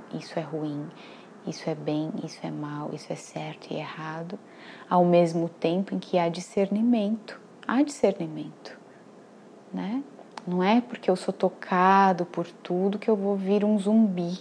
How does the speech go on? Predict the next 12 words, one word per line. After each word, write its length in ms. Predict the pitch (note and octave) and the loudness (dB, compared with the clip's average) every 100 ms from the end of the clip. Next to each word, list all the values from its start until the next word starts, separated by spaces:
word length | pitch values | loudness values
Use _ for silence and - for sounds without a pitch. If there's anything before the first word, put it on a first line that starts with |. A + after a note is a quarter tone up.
| - | -10
e 60 | - | -8
qualquer 480 | - E3+ - F3 - - | -2 -2 0 -2 -2 2
coisa, 480 | F3 F3 F3 D#3+ D#3 | 6 8 6 2 -4
não, 400 | F3 A#3+ A3 D#3 - - - - | -2 -2 -2 -4 -10 -20 -18 -4
há 100 | G3 | -2
discernimento, 960 | G3 - B3+ B3+ C#4+ D4+ D#4+ C#4+ - - - - - - - - - | -2 2 4 4 4 6 6 4 0 -14 -16 -20 -20 -20 -20 -14 -4
né? 300 | F#3 G3+ G#3+ | -2 0 -2
Tem 180 | G3 F3+ | -2 0
alguém 380 | F#3 F#3+ F#3+ F#3+ | 0 2 4 4
ali 320 | F3 F3+ F3+ | 2 2 0
praticando 600 | - E3+ - - F3+ F3 | -2 -4 -4 -2 0 0
violência, 1000 | D#3+ E3 D#3 D#3 E3+ G#3 A3 - D#3 | 4 4 4 4 2 2 2 -2 -8